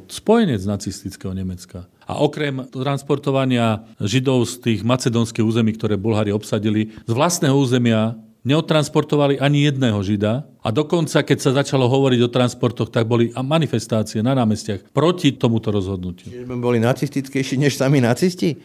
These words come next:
Speaker 1: No, viete, ako je to podivuhodné v krajine, kde je na čele ten, čo na tom čele bol.
Speaker 2: Jasne.
Speaker 1: Lebo, lebo "miluj blížneho svojho ako seba samého".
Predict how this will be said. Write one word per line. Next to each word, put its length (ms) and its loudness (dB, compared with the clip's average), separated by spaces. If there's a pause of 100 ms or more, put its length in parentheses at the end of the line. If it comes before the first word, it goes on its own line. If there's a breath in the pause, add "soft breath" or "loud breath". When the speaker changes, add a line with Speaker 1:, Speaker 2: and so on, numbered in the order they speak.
Speaker 1:
No, 480 2
viete, 640 0
ako 320 0
je 160 2
to 160 -2
podivuhodné 880 2
v 80 -18
krajine, 480 2
kde 240 0
je 0 -
na 160 0
čele 400 -4 (240)
ten, 240 2
čo 160 -2
na 160 -4
tom 160 -4
čele 240 -4
bol. 400 -2
Speaker 2:
Jasne. 160 -2
Speaker 1:
Lebo, 120 -10 (600 loud breath)
lebo 320 2
"miluj 320 4
blížneho 480 0
svojho 400 -4
ako 160 -12
seba 240 -8
samého". 400 -8